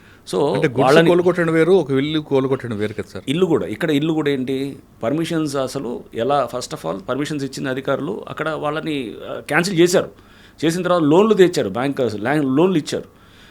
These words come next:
Speaker 1: అంటే డ్యూ డిలిజెన్స్ ఏమైంది? మీరు చేయాల్సిన మినిమమ్ ఇది ఎంక్వైరీ చేయాల్సింది ఉండాలి కదా. ఇప్పుడు మనం ఒక పెళ్లి చేసేటప్పుడు బిడ్డకి
Speaker 2: Hmm.
Speaker 1: ఎన్ని మనం ఎంక్వైరీస్ చేస్తామండి?
Speaker 2: అవును.
Speaker 1: ఆ ఎంక్వైరీ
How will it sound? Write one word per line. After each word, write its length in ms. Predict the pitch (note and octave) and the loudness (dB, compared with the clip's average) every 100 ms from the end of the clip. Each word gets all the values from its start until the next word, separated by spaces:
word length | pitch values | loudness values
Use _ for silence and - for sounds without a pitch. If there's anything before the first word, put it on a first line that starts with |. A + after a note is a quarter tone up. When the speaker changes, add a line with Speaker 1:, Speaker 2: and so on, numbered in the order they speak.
| - | -12
Speaker 1:
అంటే 200 | D#3+ B3 | -2 -2
డ్యూ 260 | A#2+ A2+ G#3+ | -2 -4 0
డిలిజెన్స్ 480 | A#3+ A#3+ G#3+ C3+ G#2 | 2 2 2 2 0
ఏమైంది? 380 | D3+ A3 G#3 | 0 2 2
మీరు 260 | C3+ B2+ C#3 | 2 0 2
చేయాల్సిన 280 | D#3+ F3 F#3 | 2 2 0
మినిమమ్ 400 | D3+ E3+ F#3+ F#3+ F#3 F3+ E3 D#3 | 0 2 0 0 0 2 0 0
ఇది 160 | D#3 D#3+ | 0 0
ఎంక్వైరీ 380 | C#3+ C#3+ F3+ F#3 | 2 2 2 2
చేయాల్సింది 400 | E3+ E3 E3 D#3+ | 2 0 0 -2
ఉండాలి 240 | E3+ D#3+ | -2 -2
కదా. 120 | B2 | -4
ఇప్పుడు 180 | C3+ B2 | -6 -6
మనం 160 | A#2 A#2+ | -2 -2
ఒక 120 | A2+ | -4
పెళ్లి 380 | - - C#3 F3 E3 D#3+ D3 G#2+ - | -4 -2 2 4 4 2 0 -4 -4
చేసేటప్పుడు 360 | C#3+ D3+ C#3+ A#2 | -4 -2 -2 -2
బిడ్డకి 560 | A2+ D3+ D3 G2+ F3 - A2 | 0 0 0 -4 -6 -10 -12
Speaker 2:
Hmm. 120 | G#2+ A2+ - | -12 -8 -2
Speaker 1:
ఎన్ని 200 | D#3+ F3 | 0 2
మనం 200 | E3+ D#3 | 4 2
ఎంక్వైరీస్ 400 | D#3 F3+ E3 D3+ | 2 0 0 0
చేస్తామండి? 640 | C#3+ D3+ B2+ - - A#2 | -2 -6 -10 -14 -14 -8
Speaker 2:
అవును. 180 | A2+ G#2 - - | -8 -8 -10 -2
Speaker 1:
ఆ 60 | |
ఎంక్వైరీ 320 | E3+ F#3+ A#3+ | 0 4 4